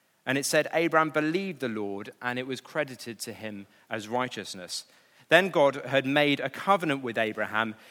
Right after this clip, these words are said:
giving him the land, uh, promising to give him the land. And it was effectively made over my dead body.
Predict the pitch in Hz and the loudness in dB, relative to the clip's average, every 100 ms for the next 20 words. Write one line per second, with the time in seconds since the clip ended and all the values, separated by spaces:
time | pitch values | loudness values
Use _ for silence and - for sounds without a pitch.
0 | - - 175 185 160 160 147 127 123 98 | -2 2 4 2 0 0 0 0 0 0
1 | 92 92 - _ - 117 113 - 160 147 | -6 -14 -16 _ -14 -8 -8 -4 -2 -2
2 | - 123 120 120 107 110 104 101 95 90 | -2 -6 -4 -2 -2 -6 -8 -6 -8 -10
3 | 90 - _ _ _ _ - 127 143 165 | -16 -20 _ _ _ _ -4 0 2 0
4 | 156 156 202 165 156 135 135 139 143 143 | -2 0 0 0 -4 -4 0 2 0 -2
5 | - 185 180 165 160 170 151 170 143 202 | -2 -2 0 -2 0 0 0 0 0 0
6 | 214 117 87 | 2 0 -6